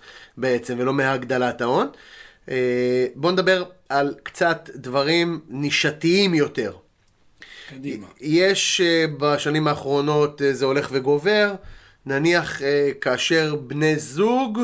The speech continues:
Speaker 1: ואני מזכיר כאן, כשאנחנו מדברים על תיק מס הכנסה, אנחנו מדברים על בני זוג הרשומים כנשואים במשרד הפנים, בתעודת זהות,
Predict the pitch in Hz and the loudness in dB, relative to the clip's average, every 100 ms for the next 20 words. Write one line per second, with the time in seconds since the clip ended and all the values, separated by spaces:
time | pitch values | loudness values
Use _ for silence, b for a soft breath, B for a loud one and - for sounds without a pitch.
0 | 220 - b b _ 107 123 135 143 131 | -4 -8 b b _ -2 -2 0 0 -2
1 | 117 - 202 170 151 123 107 98 b b | -4 0 2 2 -2 -2 -2 -8 b b
2 | b b b - 127 127 139 139 156 170 | b b b -6 -4 -4 -4 -2 0 -2
3 | 160 156 151 151 147 165 156 160 151 147 | 0 2 2 0 -6 -8 -2 -2 -2 -6
4 | 143 143 - - 170 196 214 - _ _ | -6 -6 -2 2 4 2 0 -10 _ _
5 | _ _ _ _ _ _ - 117 113 123 | _ _ _ _ _ _ -12 -10 -6 -4
6 | 123 127 151 160 151 143 135 120 139 151 | -2 -2 0 0 0 0 -2 -4 -2 0
7 | 147 160 175 131 110 b b b - 143 | 0 2 2 2 -6 b b b -2 0
8 | 147 151 - 165 165 196 185 143 113 b | 2 2 2 2 4 4 4 2 -6 b
9 | b b - 151 147 147 147 139 147 151 | b b -2 0 0 -2 -2 0 2 4
10 | 185 226 - _ _ _ _ - 117 147 | 2 0 -10 _ _ _ _ -20 -2 0
11 | 143 - 156 151 135 127 147 180 220 160 | 0 0 2 2 0 -2 2 2 2 -2
12 | 127 139 135 156 151 135 143 196 285 | -6 -4 0 0 2 2 4 4 2